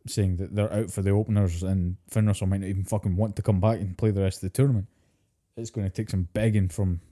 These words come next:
I doubt Gregor Townsend and the staff, it's gonna take his teammates going, "Dude, we fucking need you back, you're part of this team," what have you. So to have that doubt in the minds of a fan,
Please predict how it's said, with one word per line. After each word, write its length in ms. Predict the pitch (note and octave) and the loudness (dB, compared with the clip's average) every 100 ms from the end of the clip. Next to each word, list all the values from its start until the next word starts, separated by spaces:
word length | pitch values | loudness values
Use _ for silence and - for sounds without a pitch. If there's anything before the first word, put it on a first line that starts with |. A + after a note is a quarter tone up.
| - | -8
I 60 | G2 | 0
doubt 220 | B2+ A#2+ _ - | 0 -2 _ -6
Gregor 220 | A2 F#2+ | -2 -2
Townsend 420 | F#2+ A2 G#2+ F#2+ | 0 2 4 2
and 120 | F2+ E2+ | 0 -2
the 60 | |
staff, 320 | - C3+ G#2+ | -4 -2 -2
it's 100 | G#2 | -4
gonna 160 | - A2+ | 0 2
take 180 | G#2+ G2 | 2 -2
his 100 | G2+ | -2
teammates 380 | - A#2+ A2+ A#2 | 0 2 2 -2
going, 180 | G2 F2+ | -4 0
"Dude, 280 | G2+ F#2+ - _ _ _ - | 0 0 -4 _ _ _ -8
we 80 | F#2+ | -4
fucking 320 | - A2+ G2 | -2 -2 0
need 160 | G2 F#2+ | 0 0
you 60 | |
back, 220 | F2+ F2+ E2+ | -2 -4 -4
you're 80 | |
part 220 | F#2 A2+ G2+ | -4 -2 0
of 60 | |
this 120 | F#2 | -2
team," 240 | - F2+ F2 - - - | -2 -4 -4 -10 -20 -8
what 160 | F#2 F#2 | -4 0
have 120 | F2 | 0
you. 80 | F2 _ _ _ _ _ _ _ _ _ _ _ _ _ _ _ _ _ _ _ _ _ - | -2 _ _ _ _ _ _ _ _ _ _ _ _ _ _ _ _ _ _ _ _ _ -10
So 160 | - G2+ | -4 0
to 80 | |
have 200 | F#2+ B2 | 2 4
that 240 | A#2 F#2+ F2 | 4 0 0
doubt 280 | G2+ G#2+ F#2 _ _ _ _ _ _ _ _ _ _ _ _ - | 4 4 2 _ _ _ _ _ _ _ _ _ _ _ _ -2
in 140 | G2+ | 2
the 60 | F#2+ | 2
minds 300 | F2+ G2+ F#2 | 2 2 2
of 100 | D#2+ | -2
a 60 | |
fan, 400 | - - G2+ - | -4 0 4 2